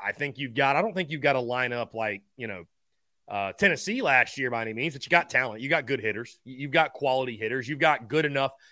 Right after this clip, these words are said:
You, let me put it this way. You've got good enough hitters to complement the pitching staff that you have. And the pitching staff that you have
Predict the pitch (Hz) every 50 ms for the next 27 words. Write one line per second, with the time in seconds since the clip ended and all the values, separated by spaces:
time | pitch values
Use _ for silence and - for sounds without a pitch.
0 | _ _ _ - 165 180 202 240 240 - 220 202 160 175 - - 139 110 190 -
1 | _ _ _ _ _ _ 143 180 226 185 165 233 214 175 139 135 120 160 190 202
2 | 202 190 190 185 - - - 165 160 170 185 208 208 190 - - _ _ _ _
3 | _ _ _ - 185 165 - - 180 180 175 170 165 156 147 135 127 - 113 -
4 | 156 139 139 - 123 117 - - 120 117 113 - 120 110 107 107 107 101 104 107
5 | 117 123 117 110 101 - 156 147 - 165 135 - 160 143 131 127 117 139 143 131
6 | 127 127 139 156 160 156